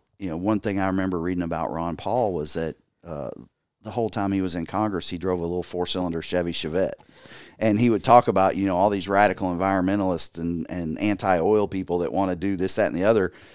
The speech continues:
but they're driving off in their big Mercedes or Cadillac while he's like, "Who's really helping the environment more?"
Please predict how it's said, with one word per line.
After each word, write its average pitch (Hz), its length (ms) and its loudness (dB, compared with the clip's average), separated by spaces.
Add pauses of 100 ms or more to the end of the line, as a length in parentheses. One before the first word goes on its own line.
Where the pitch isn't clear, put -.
(200)
but 98 140 0
they're 110 140 4
driving 95 380 4
off 92 260 4
in 85 80 -2
their 85 100 -2
big 85 220 -2
Mercedes 90 500 0
or 85 80 -4
Cadillac 85 580 2
while 80 120 -2
he's 92 220 -4
like, 82 240 -4 (1080)
"Who's 117 200 0
really 107 220 4
helping 98 240 2
the 95 80 0
environment 92 480 4
more?" 71 260 -8